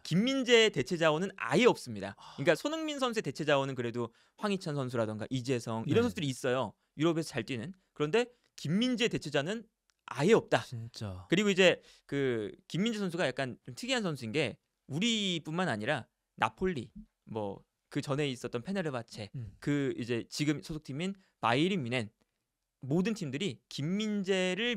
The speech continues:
Speaker 1: 믿는 축구를 합니다. 그러니까
Speaker 2: 오.
Speaker 1: 라인을, 수비 라인을 그냥 하프 라인까지 올려요.
Speaker 2: 김민재만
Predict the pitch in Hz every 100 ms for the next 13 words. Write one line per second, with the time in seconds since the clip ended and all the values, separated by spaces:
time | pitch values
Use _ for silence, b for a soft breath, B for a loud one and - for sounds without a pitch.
0 | 120 123 143 202 220 - 143 - 120 104
1 | - _ - 135 165 107 95 92 92 90
2 | 120 131 180 220 127 - - 127 233 254
3 | 196 160 170 95 _ 143 165 370 - 302
4 | 254 202 123 135 120 95 - - 170 175
5 | 170 156 127